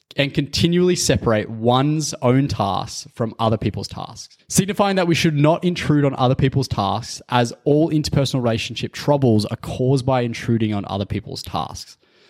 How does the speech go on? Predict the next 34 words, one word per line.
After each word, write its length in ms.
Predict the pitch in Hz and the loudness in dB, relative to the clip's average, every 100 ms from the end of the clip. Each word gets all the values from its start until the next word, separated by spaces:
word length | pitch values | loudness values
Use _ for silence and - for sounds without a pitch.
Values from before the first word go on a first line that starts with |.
| _ | _
So 160 | - 135 | -2 -2
it 80 | 131 | 2
sounds, 320 | 160 160 170 | 4 4 4
like, 140 | 180 | 0
super 300 | - 156 139 | 0 2 2
complex 500 | - 123 113 110 101 | 2 0 2 0 0
when 80 | 110 | -4
you 40 | 101 | -2
put 200 | - 110 | -2 -2
it 20 | |
like 160 | 101 | -4
that. 340 | - 98 - - - - - - | -4 -6 -6 -12 -20 -20 -20 -8
Um, 280 | 107 110 110 | 0 0 0
and 100 | 113 | 0
we 80 | 117 | 2
may 240 | 117 127 135 | 4 4 2
or 40 | |
may 160 | 139 131 | 0 0
not 200 | 117 110 | 0 2
been 220 | 117 113 | 0 2
reading 220 | 110 110 | 2 0
that, 140 | 104 - | -2 -6
like, 180 | 113 | -4
word 200 | 117 110 | -4 -2
for 100 | 110 | -4
word 180 | 113 110 | -4 -4
just 140 | 120 123 | -2 0
then. 200 | 135 151 - - | 0 -2 -12 -8
<laughs> 260 | - - - | -10 -8 0
But 280 | 143 139 139 | 0 0 -2
you 60 | |
can 120 | 165 170 | 0 0
implement 400 | 170 202 202 - | 0 0 0 0
this 340 | 135 - | 0 -2